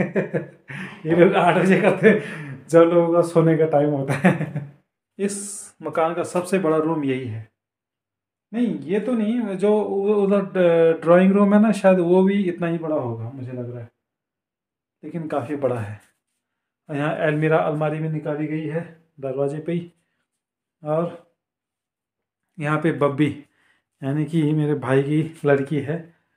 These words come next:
उसके लगे यहाँ पे पता नहीं क्या क्या बनाते हैं। टेबल लिखी है, टेबल, ये टेबल लिखी है, ये इसने मैप चिपका रखा है, शायद इसको देखती होगी कभी वो, मुश्किल देखती होगी <laughs> क्योंकि इसका नाचने में ही ध्यान है।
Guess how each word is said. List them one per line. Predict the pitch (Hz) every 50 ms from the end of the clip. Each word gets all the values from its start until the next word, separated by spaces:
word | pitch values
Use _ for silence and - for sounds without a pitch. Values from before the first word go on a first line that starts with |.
| _ _ _ _ _ -
उसके | 139 110 - - 151 143
लगे | 135 131 127 123 131
यहाँ | 147 156 151 147 151 151
पे | - 160 -
पता | - - 151 151 147
नहीं | 143 135 -
क्या | 151 143 135 131
क्या | 143 139 139
बनाते | 139 139 135 135 127 131 131 131 127 117 123 127
हैं। | 131 131 131 131
टेबल | 165 165 165 175 175 156
लिखी | 139 120 110 123
है, | 117 113 110 -
टेबल, | 156 147 135 135 135 120 - - _ _ _ _ _ _ _ _ _ _ _ _ _ _ -
ये | 151
टेबल | - - 156 151 151 156
लिखी | 156 156 151 - 151 160
है, | 175 180 175 - - _ _ _ _ _ _ _ _ _ -
ये | 147 151 156 160 160 160
इसने | 156 160 160 156
मैप | 147 143 147 156 165 160 -
चिपका | - 151 - - 151 147
रखा | 147 143 147 160
है, | 156 151
शायद | 151 - 147 147 143 143
इसको | - - 151 139
देखती | 139 143 131 127 - 151
होगी | 135 131 135 131
कभी | 135 135 127 127
वो, | 127 131 135 131 - _ _ _ _ _ _ _ _ _ _ _ _ -
मुश्किल | 190 190 - - 202 185 160
देखती | 156 143 139 - 156
होगी | 139 135 131 127
<laughs> | 120 113 - -
क्योंकि | 156 165 - 180 156 - - - - - - - _ - 165 147 143 156
इसका | 147 - 156 143
नाचने | 143 139 139 139 139 - 151 147
में | 143 151 151 143
ही | 139
ध्यान | 139 127 123 127 127 123
है। | 120 117